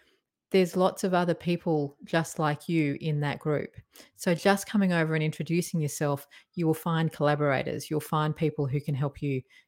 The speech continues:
do what it is that you want to do. <sighs> So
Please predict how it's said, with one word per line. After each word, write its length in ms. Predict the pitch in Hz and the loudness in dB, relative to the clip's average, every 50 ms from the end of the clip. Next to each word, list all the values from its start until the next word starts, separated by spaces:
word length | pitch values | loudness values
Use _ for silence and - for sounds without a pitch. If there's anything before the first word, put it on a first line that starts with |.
| _ _ | _ _
do 280 | - 156 143 139 131 131 - _ _ | -2 0 2 2 0 -2 -6 _ _
what 120 | - 151 143 | -6 -6 -4
it 100 | 139 135 | -2 -2
is 260 | 131 131 151 127 - | -2 -2 -4 -6 -8
that 120 | - 147 139 | -8 -6 -6
you 100 | - 139 | -4 -4
want 160 | 139 131 123 | -4 -6 -6
to 80 | - 139 | -6 -6
do. 240 | 139 135 131 131 127 - _ _ _ _ _ _ _ _ _ _ _ _ _ _ _ _ _ _ _ _ _ _ _ _ _ _ _ _ _ - - - - - - - - - - _ _ _ _ _ - | -4 -2 -2 -4 -4 -8 _ _ _ _ _ _ _ _ _ _ _ _ _ _ _ _ _ _ _ _ _ _ _ _ _ _ _ _ _ -16 -14 -14 -14 -16 -18 -20 -20 -20 -20 _ _ _ _ _ -6
<sighs> 320 | - - - - 220 180 - - - - - - _ _ _ _ _ _ _ _ _ _ _ _ _ _ _ _ - - | -4 -2 2 2 2 2 2 -2 -10 -18 -20 -20 _ _ _ _ _ _ _ _ _ _ _ _ _ _ _ _ -8 2
So 260 | - 254 254 233 | 4 6 6 6